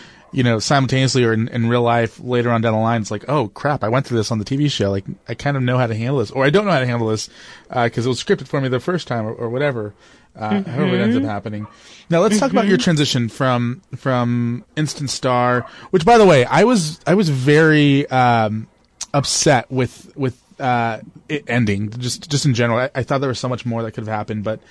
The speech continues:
Speaker 1: I guess it's gonna
Speaker 2: Yeah.
Speaker 1: be every fan with every show that they fall in love with. But, um, when you left, when the show ended and you started focusing on your music career,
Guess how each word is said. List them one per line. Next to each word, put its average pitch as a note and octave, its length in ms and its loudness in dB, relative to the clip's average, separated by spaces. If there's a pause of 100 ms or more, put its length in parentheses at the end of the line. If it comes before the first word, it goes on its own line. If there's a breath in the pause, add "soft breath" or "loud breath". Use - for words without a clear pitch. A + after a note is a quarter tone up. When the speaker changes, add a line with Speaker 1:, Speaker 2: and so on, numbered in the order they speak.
(340 loud breath)
Speaker 1:
I - 80 -6
guess C3+ 180 2
it's B2+ 140 -4
gonna D3 200 0
Speaker 2:
Yeah. - 20 2
Speaker 1:
be B2+ 140 2
every B2 220 4
fan A2+ 280 0
with G#2 100 -6
every A#2+ 180 0
show A2+ 140 -2
that G#2 80 -4
they G#2 100 -2
fall G#2+ 160 -6
in G#2+ 80 -4
love A#2 180 -4
with. G#2+ 200 -6
But, A2+ 200 -4 (460 loud breath)
um, A#2+ 480 0
when C#3 200 0
you D3+ 160 2
left, D3 480 0 (200)
when C#3 160 0
the B2+ 100 -2
show F3+ 200 0
ended C#3+ 280 0
and B2 140 -2
you A#2+ 80 0
started B2+ 440 -2
focusing B2+ 460 -4
on A#2 120 -2
your A2+ 100 -2
music A#2 380 -2
career, G#2 500 -4